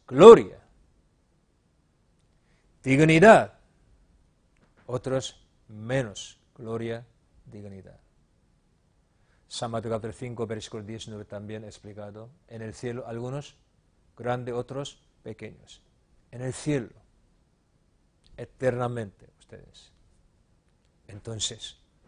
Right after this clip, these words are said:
nosotros, ¿cómo tenemos que vivir? Pensando estos. Nuestra vida, todo será calculado, calculado, nuestra vida, nuestra obra, después de la salvación, al final, cada uno de nosotros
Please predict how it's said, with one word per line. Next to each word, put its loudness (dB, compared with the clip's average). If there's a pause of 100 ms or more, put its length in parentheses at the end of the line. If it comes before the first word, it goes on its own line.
(580)
nosotros, -10 (640)
¿cómo -6
tenemos -8
que -10
vivir? -10 (2000)
Pensando -4
estos. -14 (220)
Nuestra 0
vida, -2
todo -4
será -10
calculado, -2 (580)
calculado, -8
nuestra -12
vida, -4
nuestra -2
obra, 10 (220)
después -10
de -14
la -8
salvación, -8 (240)
al -12
final, -6 (760)
cada -8
uno -8
de -12
nosotros -10